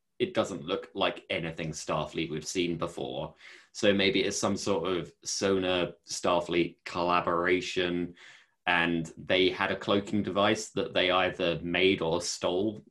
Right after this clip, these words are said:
and they just were like, "Yeah, let's just, uh, sneak this in here, and as long as we don't take it out the briar patch, it'll be fine."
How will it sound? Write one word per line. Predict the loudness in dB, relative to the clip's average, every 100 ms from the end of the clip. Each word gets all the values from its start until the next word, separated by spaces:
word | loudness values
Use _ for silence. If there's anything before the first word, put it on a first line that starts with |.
| -6
and | -2 0
they | 0
just | -2 -6
were | 2
like, | 2 2 -2
"Yeah, | -2 -2 -2
let's | -4 -8
just, | -14 -14 -4
uh, | -4 -4
sneak | -6 -6 -4
this | -6 -4
in | -4 -4
here, | -4 -2 -2 -2
and | -2 -4
as | -4 -6 -2
long | -2 -2
as | -2
we | -2
don't | 0 0
take | -2 0
it | 0
out | -2
the | -4
briar | -2 0 0
patch, | 0 -2 -2 -6
it'll | -6 -6
be | -8
fine." | -6 -8 -8